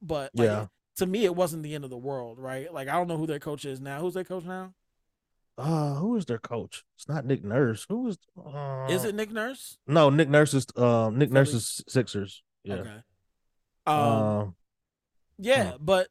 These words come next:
Speaker 1: I mean, it, you know, I, I could have ex-, I could have expected that's where, this is where that would go, right?
Speaker 2: Adrian
Speaker 1: Like,
Speaker 2: Griffin. Yeah,
Speaker 1: Oh,
Speaker 2: Adrian
Speaker 1: yeah,
Speaker 2: Griffin
Speaker 1: Adrian
Speaker 2: from the
Speaker 1: Griffin,
Speaker 2: Hawks.
Speaker 1: that's right. Yeah.
Speaker 2: Yeah.
Speaker 1: Um, mm, committed to winning. Um, so, so yeah,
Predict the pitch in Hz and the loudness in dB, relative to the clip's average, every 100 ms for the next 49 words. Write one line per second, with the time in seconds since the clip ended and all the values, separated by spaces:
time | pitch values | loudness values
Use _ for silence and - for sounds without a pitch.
0 | - 202 196 185 202 208 202 190 180 190 | -4 -2 -2 -4 -8 -8 -4 -2 0 0
1 | 180 185 233 185 175 - - - 175 202 | 0 0 -2 -4 -6 -10 -16 -6 -4 -2
2 | 185 165 - - 180 175 - 151 139 - | -4 -6 -10 -8 -6 -6 -6 -8 -8 -14
3 | _ _ _ 147 156 - 156 151 135 147 | _ _ _ -4 -4 -4 -8 -6 -8 -10
4 | - 185 175 143 156 147 147 143 131 120 | -4 -4 -4 -6 -6 -6 -6 -8 -8 -14
5 | 127 131 123 101 110 123 127 131 190 180 | -12 -8 -8 -10 -14 -12 -2 6 8 10
6 | 185 160 143 147 - 104 98 - - 110 | 10 10 8 8 6 2 0 -12 -4 -2
7 | 95 104 156 139 120 120 110 107 113 104 | 0 2 4 4 4 4 2 0 2 0
8 | 101 104 95 - - _ _ _ - 113 | 2 2 0 -4 -14 _ _ _ -12 -12
9 | 113 - - _ _ _ - 160 147 139 | -12 -12 -14 _ _ _ -4 0 0 -2
10 | 135 - 165 131 - _ _ 156 151 147 | -6 -12 -14 -14 -16 _ _ -8 -6 -6
11 | 143 139 127 - _ - 175 175 165 160 | -8 -8 -10 -14 _ 2 6 6 6 2
12 | 160 - - 185 170 160 190 - 202 196 | -2 -6 0 2 2 4 2 6 4 6
13 | - | 4